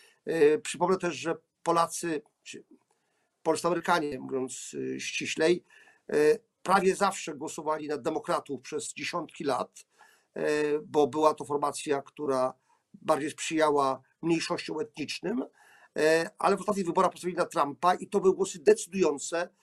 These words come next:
o jego wyborze. W tych trzech stanach, o których powiedziałem, czterdzieści sześć głosów elektorskich jest, e, i,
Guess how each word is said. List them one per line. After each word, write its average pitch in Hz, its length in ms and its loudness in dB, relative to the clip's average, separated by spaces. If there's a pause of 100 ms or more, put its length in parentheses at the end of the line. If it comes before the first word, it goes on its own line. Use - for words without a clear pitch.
(280)
o 180 80 0
jego 170 200 2
wyborze. 156 500 0 (220)
W - 20 -20
tych 190 160 -2
trzech 196 220 -2
stanach, 180 220 0
o - 40 -14
których 160 200 -12
powiedziałem, 165 500 2 (380)
czterdzieści 175 840 -2 (640)
sześć - 600 -4
głosów 185 360 2 (100)
elektorskich - 760 0
jest, - 460 -4 (480)
e, 156 60 -6 (500)
i, 175 580 -2